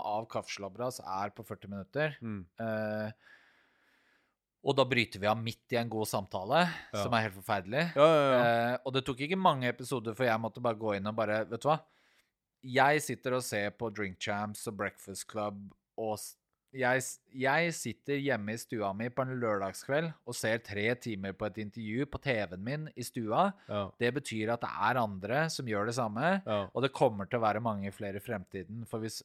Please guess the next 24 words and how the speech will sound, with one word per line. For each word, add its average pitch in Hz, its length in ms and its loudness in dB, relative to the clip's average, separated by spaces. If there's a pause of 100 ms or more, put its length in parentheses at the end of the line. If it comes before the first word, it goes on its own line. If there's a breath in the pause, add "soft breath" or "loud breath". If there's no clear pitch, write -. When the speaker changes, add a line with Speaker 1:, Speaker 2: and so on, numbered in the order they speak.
Speaker 1:
amerikanerne 113 720 -2
gjør 123 200 0
det, 160 160 4
så - 120 -14
kommer 98 360 -4
vi 92 120 -6
til 101 160 -8
å 95 80 -4
gjøre 90 160 -6
det. 113 160 0
Speaker 2:
Ja. 92 80 -8 (580 soft breath)
Speaker 1:
Så, 127 280 2 (600)
trust - 320 0
the 120 80 -2
process, 104 580 -4
liksom. 147 420 -2 (420)
Og 127 380 2 (240)
det 135 160 2
har 113 220 0
jo 117 80 0
på 147 140 -10
en 156 40 -8
måte, 123 540 -2 (560)
eh, 113 540 -4